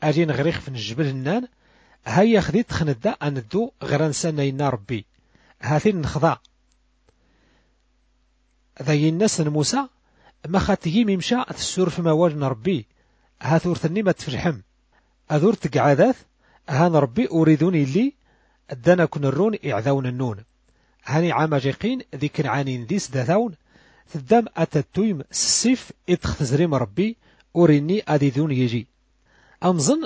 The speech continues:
الغنانات أهاياجين غريخ في الجبل، إذ التابوت نجعه من ربي ذ موسى،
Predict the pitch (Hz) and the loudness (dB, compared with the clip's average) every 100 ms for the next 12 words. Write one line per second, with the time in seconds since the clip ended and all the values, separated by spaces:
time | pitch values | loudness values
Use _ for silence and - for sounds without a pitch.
0 | - 151 131 151 143 220 - - - 135 | -2 -2 2 2 2 0 -2 -10 -4 -2
1 | 139 135 127 127 202 175 - 117 131 139 | 2 2 2 0 -4 -6 -12 -8 -6 -6
2 | - 131 104 117 220 - _ _ _ _ | -8 -10 -10 -4 -4 -4 _ _ _ _
3 | _ 202 143 - 185 147 202 160 135 139 | _ -2 -2 2 4 4 2 0 0 2
4 | 175 123 131 120 107 156 127 123 - 233 | 0 0 -2 -4 0 -2 0 -4 -4 -6